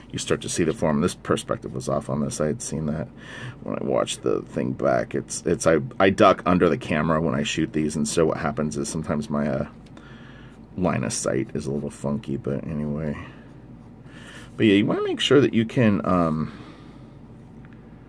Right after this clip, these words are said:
you know, divide your shapes and understand, like, how things will sort of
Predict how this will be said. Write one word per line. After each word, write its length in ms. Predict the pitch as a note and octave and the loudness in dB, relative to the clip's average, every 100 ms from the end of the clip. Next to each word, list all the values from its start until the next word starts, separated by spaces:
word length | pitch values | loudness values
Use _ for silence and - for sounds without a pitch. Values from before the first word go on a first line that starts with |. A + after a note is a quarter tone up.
| - - - - - - - - - - - - - - - - - - - - - - - - - - - - - | -20 -20 -20 -20 -20 -20 -20 -20 -20 -20 -20 -20 -20 -20 -20 -18 -18 -20 -20 -20 -20 -20 -20 -20 -20 -18 -18 -18 -2
you 100 | A#2+ | 4
know, 80 | A2 | 4
divide 420 | G#2 G2 A#2+ B2 | 6 6 6 8
your 120 | A#2 | 6
shapes 560 | A#2 A2+ A2 A2+ A2 - | 6 6 8 8 6 2
and 120 | F#2 | 0
understand, 800 | - G#2 G2+ - F#2+ F#2 F#2+ F#2 | 4 6 6 4 2 4 6 6
like, 160 | D#2 - | 2 2
how 160 | F#2 | 2
things 360 | - E2+ F2+ E2+ | 2 2 2 0
will 260 | E2+ D#2+ C#2+ | 0 0 -2
sort 280 | - F2 | -2 0
of 400 | D#2+ D2+ C#2+ - | 2 2 -2 -8